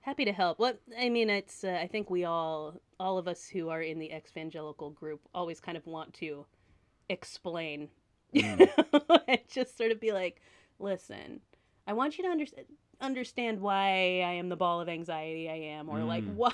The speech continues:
Speaker 1: <laughs> things are the way," like, we just want, we just want you to get it.
Speaker 2: Mm.
Speaker 1: Uh, and A Thief in the Night is one way to
Speaker 2: Mm.
Speaker 1: convey that. So if you're listening and haven't seen it, it's on Tubi, T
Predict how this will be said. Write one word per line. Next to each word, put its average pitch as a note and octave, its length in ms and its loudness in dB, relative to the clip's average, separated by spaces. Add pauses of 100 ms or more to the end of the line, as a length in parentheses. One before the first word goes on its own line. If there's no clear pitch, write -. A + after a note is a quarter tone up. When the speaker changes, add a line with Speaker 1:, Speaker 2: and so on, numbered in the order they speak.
(240)
Speaker 1:
<laughs> D#4 140 6
things - 240 0
are A#3 140 0
the G#3+ 60 -4
way," G3+ 100 -4
like, G#3+ 160 -2
we A3+ 100 -8
just B3+ 220 -6
want, A3+ 380 -4 (360)
we F#4 80 -4
just A4 180 0
want F#4+ 200 -4
you D4 100 -4
to A3+ 60 -4
get G3+ 320 0
it. D4+ 300 0 (360)
Speaker 2:
Mm. G#3 160 -4
Speaker 1:
Uh, G#3 520 0 (200)
and G#3 140 -4
A F#3 60 -4
Thief A3 260 -8
in A3 80 -2
the G3+ 80 -8
Night F#3 300 -4 (560)
is F3+ 200 -2
one E3+ 240 -2
way E3+ 260 -2
to D#3+ 520 -8
Speaker 2:
Mm. - 260 -20
Speaker 1:
convey F3+ 760 -2 (100)
that. D#3 380 -8
So G#3 300 2
if A3 260 2
you're A#3+ 320 4
listening G3+ 460 0
and F#3 120 -2
haven't F3+ 320 0
seen F#3+ 220 0
it, F3 160 -2
it's G#3 180 -4
on C#4+ 160 6
Tubi, F#3+ 540 2 (560)
T A#3 120 0